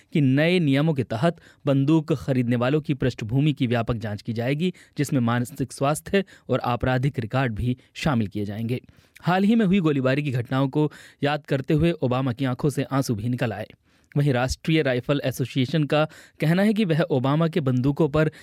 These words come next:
नियंत्रण के प्रस्तावों को चुनौती देगी। सदन के नेता रिपब्लिकन सांसद पॉल रियान का कहना है कि ओबामा की योजना को अदालतों में चुनौतियां मिलेंगी। वेनेजुएला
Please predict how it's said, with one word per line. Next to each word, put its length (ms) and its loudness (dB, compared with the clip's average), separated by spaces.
नियंत्रण 400 2
के 140 -2
प्रस्तावों 440 -2
को 100 -2
चुनौती 340 0
देगी। 360 -6
सदन 260 0
के 120 -4
नेता 320 0
रिपब्लिकन 480 0
सांसद 360 0
पॉल 260 0
रियान 360 0
का 120 -2
कहना 280 -2
है 160 2
कि 100 -8
ओबामा 420 0
की 180 -4
योजना 420 2
को 300 0
अदालतों 380 0
में 140 2
चुनौतियां 480 0
मिलेंगी। 400 -6
वेनेजुएला 560 4